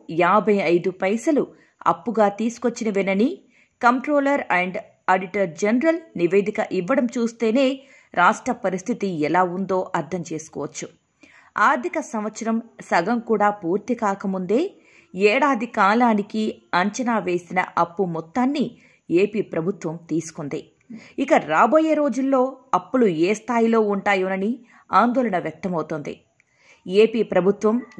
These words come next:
గత ఐదు నెలల్లో వివిధ రూపాల్లో ఎనభై నాలుగు లక్షల అరవై ఒక్క వేల ఏడు వందల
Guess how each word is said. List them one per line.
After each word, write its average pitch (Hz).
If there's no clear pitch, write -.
గత 190
ఐదు 180
నెలల్లో 214
వివిధ 190
రూపాల్లో 196
ఎనభై 226
నాలుగు 233
లక్షల 214
అరవై 214
ఒక్క 214
వేల 190
ఏడు 190
వందల 180